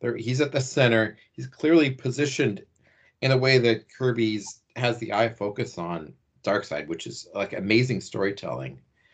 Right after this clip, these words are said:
And then as the events happen, you see Darkseid move to the edge of the story,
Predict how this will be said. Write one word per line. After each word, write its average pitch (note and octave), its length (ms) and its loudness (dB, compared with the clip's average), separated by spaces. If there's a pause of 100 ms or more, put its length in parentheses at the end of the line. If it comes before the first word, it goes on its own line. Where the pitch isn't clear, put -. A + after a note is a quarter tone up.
(300)
And A#2+ 200 4
then C3 280 6 (120)
as D3+ 240 2
the F#3 100 2
events A#2+ 380 2
happen, F3+ 520 0 (220)
you C3 100 -6
see D3+ 220 -4
Darkseid C3 560 2
move A#2+ 200 -2
to A2 100 -6
the G#2 200 -4
edge C3 280 0
of G#2 80 0
the F#2+ 80 -4
story, C#2+ 680 -12